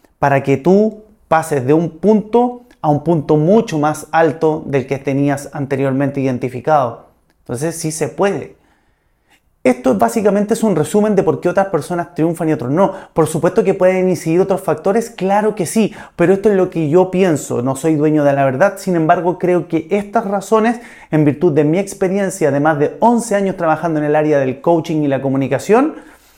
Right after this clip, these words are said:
para mí son claras evidencias de personas que utilizan modelos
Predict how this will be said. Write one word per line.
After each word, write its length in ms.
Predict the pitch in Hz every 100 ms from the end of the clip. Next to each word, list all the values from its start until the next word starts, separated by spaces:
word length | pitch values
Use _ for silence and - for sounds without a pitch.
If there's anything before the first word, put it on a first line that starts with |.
| _ _ _
para 220 | 135 127
mí 260 | 156 208 208
son 400 | - 170 156 156
claras 440 | 180 196 202 -
evidencias 640 | 180 156 143 196 196 220 180
de 100 | 160
personas 440 | 151 - 170 180
que 100 | 170
utilizan 520 | 151 147 160 180 165
modelos 600 | 147 135 170 262 311 -